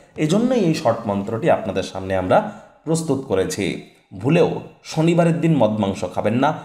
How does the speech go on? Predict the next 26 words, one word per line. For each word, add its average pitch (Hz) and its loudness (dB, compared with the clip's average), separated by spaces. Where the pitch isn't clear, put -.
শনিবারের 139 2
দিন 143 2
বেগুন 113 2
সরিষার 107 -2
তেল 95 -4
খাবেন 95 -2
না, 92 -2
বৃহস্পতিবারের 101 0
দিন 131 2
মুসুরের 110 0
ডাল 104 2
এবং 95 -2
কলা 95 2
খাবেন 139 0
না। - -4
শনিবার, 185 4
বৃহস্পতিবার 147 0
করে 139 -2
নিরামিষ 110 0
খাদ্য 110 -2
খাবার 101 0
খেতে 90 -10
পারলে 98 0
আপনাদের 95 -4
বেটার 101 0
হয়। 180 4